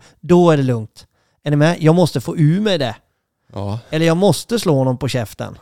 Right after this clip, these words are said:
Speaker 2: Ja.
Speaker 1: Då har jag fått ur mig det. Då, då kan jag gå vidare.
Speaker 2: Så tänker nog många, ja.
Speaker 1: Ja, jag menar det.
Speaker 2: Mm.
Speaker 1: Ja.
Speaker 2: Och det är ju jätteobekvämt. Det är ju som du säger, det är ju nästan lite humor i det, att vad fan ska jag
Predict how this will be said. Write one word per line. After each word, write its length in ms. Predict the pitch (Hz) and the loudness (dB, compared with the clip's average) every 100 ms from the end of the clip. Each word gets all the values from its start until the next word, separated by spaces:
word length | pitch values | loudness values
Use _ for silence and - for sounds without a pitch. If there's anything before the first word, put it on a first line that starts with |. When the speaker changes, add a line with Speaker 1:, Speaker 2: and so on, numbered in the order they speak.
| _ _ | _ _
Speaker 2:
Ja. 260 | 95 92 110 _ - | -14 -12 -14 _ -2
Speaker 1:
Då 80 | 160 | 4
har 60 | 185 | 6
jag 100 | 160 | 4
fått 160 | 170 | 4
ur 220 | 160 185 | 4 6
mig 160 | 226 170 | 4 2
det. 180 | 127 101 _ _ | 0 -8 _ _
Då, 180 | 180 208 | 4 4
då 240 | 165 226 | 6 4
kan 160 | - 139 | 6 0
jag 80 | 120 | 2
gå 60 | |
vidare. 440 | 123 117 104 107 104 _ _ _ _ _ _ _ _ _ _ _ _ _ _ _ | 0 -2 -8 -12 -16 _ _ _ _ _ _ _ _ _ _ _ _ _ _ _
Speaker 2:
Så 220 | - 143 143 | -2 0 0
tänker 340 | 117 101 107 | 0 -2 -2
nog 100 | 101 | -2
många, 360 | 92 90 80 82 | -4 -6 -8 -4
ja. 80 | 156 | 4
Speaker 1:
Ja, 220 | 180 220 | 6 6
jag 100 | 214 | 4
menar 220 | 233 233 | 0 -2
det. 120 | 139 | -4
Speaker 2:
Mm. 160 | 110 113 | -6 -2
Speaker 1:
Ja. 260 | 143 165 196 _ _ _ | 2 2 0 _ _ _
Speaker 2:
Och 400 | 104 101 95 85 - | -8 -6 -6 -10 -16
det 280 | 90 104 101 | -12 -8 -6
är 60 | 104 | -6
ju 280 | 98 104 | -8 -10
jätteobekvämt. 1300 | 98 123 - _ 90 101 92 90 - 82 113 143 90 - _ _ _ _ | -6 -6 -6 _ -12 -8 -8 -10 -8 -8 -6 -8 -10 -14 _ _ _ _
Det 120 | _ 98 | _ -10
är 40 | |
ju 160 | 110 131 | -6 -4
som 180 | 113 90 | -4 -6
du 60 | |
säger, 360 | - 76 104 117 | -6 -6 -6 -4
det 100 | 95 | -4
är 40 | |
ju 140 | 120 107 | -4 -4
nästan 340 | 98 - 95 | -8 -10 -12
lite 200 | 87 82 | -10 -8
humor 420 | 90 92 120 104 | -8 -8 -8 -10
i 60 | 82 | -10
det, 140 | 80 | -10
att 160 | 85 - _ _ _ _ _ | -10 -14 _ _ _ _ _
vad 120 | - | -20
fan 240 | - 113 87 | -8 -6 -6
ska 180 | - | -6
jag 100 | 117 | -6